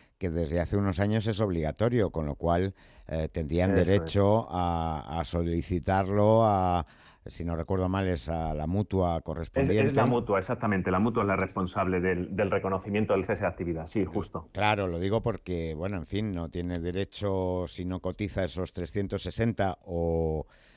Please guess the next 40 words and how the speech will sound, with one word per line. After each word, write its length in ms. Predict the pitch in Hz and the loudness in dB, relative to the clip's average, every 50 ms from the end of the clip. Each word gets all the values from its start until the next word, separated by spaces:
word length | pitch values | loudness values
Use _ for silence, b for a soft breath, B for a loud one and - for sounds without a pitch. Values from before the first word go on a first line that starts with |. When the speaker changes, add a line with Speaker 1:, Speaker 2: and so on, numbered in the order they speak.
| b b | b b
Speaker 1:
o 360 | - 80 78 78 78 76 76 73 | -10 -8 -6 -6 -6 -6 -8 -8
con 200 | - 85 85 80 | -8 -8 -6 -6
algunos 380 | 80 73 87 98 95 90 71 | -6 -4 -2 -2 -2 -2 -2
meses 320 | 80 98 87 - 90 73 78 | -2 -4 -4 -4 -4 -4 -4
menos 320 | 98 98 98 95 85 - | -2 -2 -2 -2 -2 -2
al 420 | 87 87 85 85 85 82 82 78 - | -2 -2 0 0 -2 -2 -4 -6 -8
subsidio 560 | - 90 90 76 - - 104 101 101 107 104 | -6 -6 -8 -6 -6 -6 -4 0 0 0 0
por 120 | - 92 76 | 0 -4 -4
parte 260 | - 90 82 - 92 | -4 -6 -6 -4 -6
del 120 | 98 98 | -6 -6
sepe, 400 | - - 113 113 - 113 117 127 - B B B B B B B | -4 -4 -4 -2 -2 0 -2 -2 -4 B B B B B B B
pero 300 | - 104 95 80 80 78 - | -4 -4 -2 -2 -2 -4 -6
que 180 | - 82 71 | -6 -8 -6
sepan 400 | - - 85 78 - 80 85 82 | -6 -6 -8 -6 -6 -6 -4 -4
las 160 | 85 82 80 - | -4 -6 -6 -6
personas 480 | 95 85 - 92 98 98 95 87 - | -8 -8 -6 -6 -6 -4 -4 -4 -6
que 600 | - - 82 76 71 69 69 69 71 - - - 78 | -6 -6 -4 -4 -4 -4 -6 -6 -6 -8 -10 -10 -12
están 280 | 78 - - 90 87 87 | -12 -10 -8 -8 -6 -6
ejerciendo 480 | 73 - - - - 92 90 90 87 | -8 -8 -10 -10 -8 -6 -4 -4 -2
la 140 | 85 85 82 | -2 -2 -2
labor 320 | 85 82 82 82 85 73 | -2 -2 -2 -4 -4 -6
como 180 | - - 82 85 | -6 -8 -6 -6
autónomas 580 | 85 78 - 98 95 95 101 110 120 127 - B B B B B B B B | -6 -6 -4 -4 -4 -2 -2 -2 -2 -2 -4 B B B B B B B B
que 140 | - 90 87 | -8 -6 -6
ese 180 | 76 - 95 87 | -4 -2 -4 -4
cese 280 | - 90 82 - 98 | -4 -4 -4 -2 0
de 100 | 95 95 | 0 0
actividad 560 | 92 - - - 90 85 82 87 95 101 104 | 0 -2 -2 -2 -2 0 0 0 2 2 2
hoy 140 | 104 101 92 | 2 2 0
en 100 | 87 85 76 | 0 -2 -2
día 220 | 82 92 101 98 | 0 0 2 2
ya 260 | 92 90 92 95 95 | 2 2 0 0 -2
todas 720 | - _ - - 95 92 95 95 90 98 95 92 90 - 90 | -4 _ -10 -6 -4 -2 -2 -2 -2 -2 -2 -2 -2 -4 -6
las 240 | 92 90 85 - | -6 -6 -6 -8
personas 460 | - - 90 80 - 104 104 98 82 - | -6 -8 -8 -4 -4 -2 -2 -2 -4 -6
que 80 | - | -8
están 220 | 76 - 92 90 90 | -8 -6 -4 -4 -2
en 100 | 90 90 | -4 -4
esas 240 | - - 90 78 | -4 -4 -6 -6
circunstancias 760 | - - 92 - 90 87 - 101 101 85 98 107 110 - - | -6 -10 -10 -8 -8 -6 -4 -4 -2 0 0 0 0 -2 -4